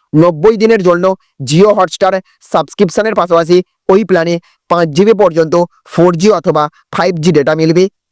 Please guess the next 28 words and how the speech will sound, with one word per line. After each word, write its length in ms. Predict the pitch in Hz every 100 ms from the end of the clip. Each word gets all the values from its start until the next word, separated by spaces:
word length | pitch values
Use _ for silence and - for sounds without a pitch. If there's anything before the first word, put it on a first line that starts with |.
| _
একাধারে 440 | 151 190 190 208
স্মার্টফোন, 500 | 208 175 156 - 175 180 - _
অন্যদিকে 420 | 185 202 208 208
স্মার্ট 300 | 180 147 156 -
টিভিতেও 340 | 214 196 233
এই 220 | 226 190 160
প্ল্যানের 280 | 175 175
বৈধতা 320 | 151 151 151 139
থাকবে। 380 | 151 139 180 202 _ _
Jio 280 | 147 135 180 196
Hotstar-এর 400 | 185 - 202 220
সাধারণ 300 | 226 170 180
মোবাইল 280 | 180 175 185
প্ল্যানের 260 | 180 185 185
তুলনায় 360 | - 165 175 196 - _ 143
নতুন 280 | 165 233 220
প্ল্যানটি 300 | 196 185 180 -
একেবারেই 500 | 156 160 196 208 214
আলাদা। 380 | - 147 151 175 - _ _
স্ট্যান্ডার্ড 440 | - 175 180 220
মোবাইল 300 | 214 196 202
প্ল্যানে 340 | 180 190 196 220 - _ -
একশো 280 | 165 -
ঊনপঞ্চাশ 540 | 175 165 175 202 202 208
টাকায় 240 | 226 240
নব্বই 260 | 214 170 185
দিনের 240 | 190 185
জন্য 280 | 165 175 185